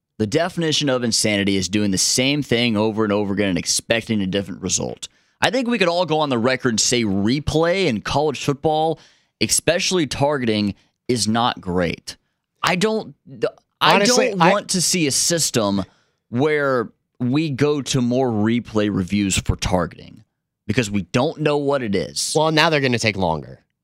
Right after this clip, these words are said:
Speaker 1: It, it, and that's the thing. I don't want a targeting review to take, you know, five, ten minutes. We don't need it. Give them a warning. If they do it again, they're suspended the next game.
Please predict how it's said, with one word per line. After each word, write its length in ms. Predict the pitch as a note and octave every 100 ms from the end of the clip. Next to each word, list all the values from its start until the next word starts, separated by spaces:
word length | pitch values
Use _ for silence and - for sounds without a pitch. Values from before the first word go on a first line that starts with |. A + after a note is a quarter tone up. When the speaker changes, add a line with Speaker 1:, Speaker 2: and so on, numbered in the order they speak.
| _ -
Speaker 1:
It, 140 | G#3+
it, 220 | - - _
and 180 | A3+ A3
that's 240 | G3 F3+ D3
the 120 | F3
thing. 340 | G#3 G#3+ F2 - _ _ _ _ _ -
I 60 | F#3
don't 220 | G#3 F3+
want 140 | G3+
a 20 | E3+
targeting 600 | - D#3+ F#3+ F#3+ F3+ E3
review 420 | D3 B2 D#3 D3
to 120 | C3+
take, 400 | B2 D#3+ E3 -
you 60 | D3
know, 140 | C#3+
five, 540 | C3 - D3 D#3+ D3+ -
ten 300 | A#2 C#3+ D3
minutes. 600 | F3+ G#3+ - - - - _ _ _ _ _ _ _ -
We 100 | D#3+
don't 180 | G#3+ F#3
need 260 | G3 A3
it. 340 | G3+ G2 - - _ _ _ _ _ _ _ _ _ _ _ _ _ _ _ _
Give 160 | D#3+ G3+
them 80 | A3+
a 120 | G3+
warning. 500 | D3 D3+ B2 A#2 D3
If 100 | C3+
they 100 | D3
do 240 | A#2 E3+
it 60 | A3+
again, 540 | D#3+ F#3 C#3 C3+ D3 - _ _
they're 260 | G#2 D3
suspended 480 | E3 F3 - G#3+ A3
the 80 | F3+
next 280 | C3 G#2+ -
game. 340 | F2+ D2 B1+